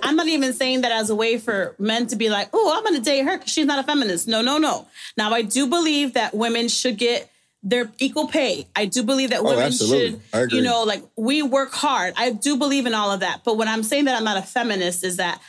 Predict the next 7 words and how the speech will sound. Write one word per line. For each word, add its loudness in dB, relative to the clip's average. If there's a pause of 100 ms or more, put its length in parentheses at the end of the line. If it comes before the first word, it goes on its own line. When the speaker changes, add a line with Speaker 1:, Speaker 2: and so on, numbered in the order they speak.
(300)
Speaker 1:
I 0
don't 0 (120)
believe 0
in -2
this -2
futurist -2
female 0